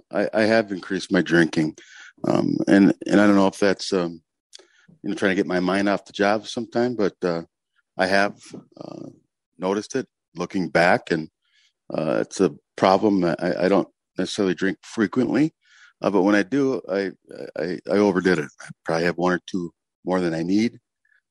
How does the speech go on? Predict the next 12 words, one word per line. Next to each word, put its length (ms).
Uh, 120
and 200
that's, 300
uh, 220
something 380
that 280
I've 280
now 220
decided 440
I'm 120
not 180
gonna 140